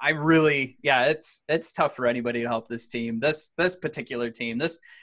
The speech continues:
this is, this is one that in a Red Wings podcast, you're not gonna hear this from any other Red Wings podcast because they're full of excuses. But, um, if you want that realistic look,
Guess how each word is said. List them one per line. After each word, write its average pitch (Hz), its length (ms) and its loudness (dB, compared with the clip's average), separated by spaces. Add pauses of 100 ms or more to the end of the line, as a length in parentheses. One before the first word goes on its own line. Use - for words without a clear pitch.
(240)
this 208 260 4
is, 170 400 -4
this 160 200 -4
is 160 160 -2
one 151 320 2
that 131 280 2
in 139 120 0
a 127 100 0
Red 151 300 4
Wings 185 280 -6
podcast, 123 800 -2
you're 139 120 -4
not 156 120 0
gonna 147 120 -6
hear 151 160 -2
this 139 160 -6
from 135 180 -6
any 147 200 0
other 139 180 0
Red 127 220 0
Wings 120 200 -6
podcast 117 640 -4
because 120 220 -10
they're 120 160 -4
full 143 240 -2
of 135 60 -4
excuses. 123 840 -10 (400)
But, 135 320 0
um, 123 500 0
if 135 160 -8
you 151 80 -2
want 156 180 2
that 139 160 2
realistic 139 560 -2
look, 127 300 -4